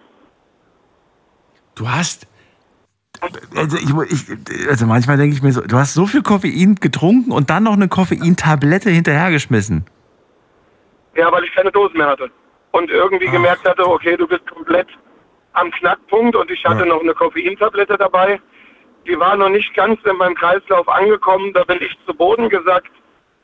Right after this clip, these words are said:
Speaker 2: Ich konnte auch gar nicht mehr schwätzen, ich konnte mich nicht mehr bewegen. Ich habe nur noch den Arm gehoben zu einem Kollegen, der mich gesehen hat. Der hat dann die Sannis gerufen und ja, so viel weiß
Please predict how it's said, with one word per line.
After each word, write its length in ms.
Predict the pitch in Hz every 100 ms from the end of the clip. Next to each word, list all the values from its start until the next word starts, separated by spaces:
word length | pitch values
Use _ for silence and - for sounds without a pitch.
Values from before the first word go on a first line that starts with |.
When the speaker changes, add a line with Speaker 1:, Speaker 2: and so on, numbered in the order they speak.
| _ _ -
Speaker 2:
Ich 100 | -
konnte 220 | 190 214
auch 80 | 208
gar 140 | 233
nicht 160 | 247 226
mehr 100 | 214
schwätzen, 440 | - 254 - 180
ich 120 | 160
konnte 200 | - 233
mich 140 | 240 208
nicht 140 | 190
mehr 120 | 185
bewegen. 340 | 175 202 240 233
Ich 100 | 214
habe 100 | 196
nur 140 | 220
noch 60 | 220
den 140 | 190
Arm 260 | 180 185 240
gehoben 340 | 214 214 220 -
zu 100 | 196
einem 120 | 185
Kollegen, 460 | 190 170 214 254
der 100 | 233
mich 180 | 202 -
gesehen 400 | 175 160 202 233
hat. 140 | 220 226 _ _ _ _ -
Der 160 | 165
hat 140 | 180 196
dann 140 | 175
die 120 | 175
Sannis 300 | 165 185 247 -
gerufen 600 | 214 202 214 226 214 208
und 360 | 196 180 185 180 _ _ _ _ _ _ _ _ -
ja, 160 | 151 135 _ _ _ _ _ -
so 120 | - -
viel 200 | 202 170
weiß 200 | 185